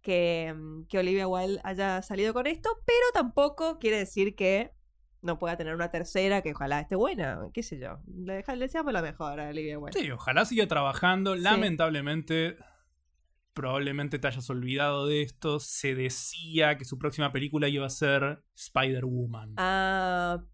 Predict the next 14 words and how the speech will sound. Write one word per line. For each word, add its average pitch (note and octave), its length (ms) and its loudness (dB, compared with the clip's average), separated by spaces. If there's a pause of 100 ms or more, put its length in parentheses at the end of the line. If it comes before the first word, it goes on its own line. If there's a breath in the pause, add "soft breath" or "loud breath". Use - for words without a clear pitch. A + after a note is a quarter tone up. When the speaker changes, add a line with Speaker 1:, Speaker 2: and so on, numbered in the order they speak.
Speaker 1:
pero F#3 520 4
¿eso - 180 -4
se C4 120 2
confirmó F#3 800 2
o A#3 60 -2
fue F#3 120 4
tipo F3 220 2
rumor E3+ 300 4
de E3+ 100 0
Twitter? D#3 420 -4
Porque D#3 140 -2
no E3 80 -4
me F3+ 40 -2
acuerdo. D#3 460 -6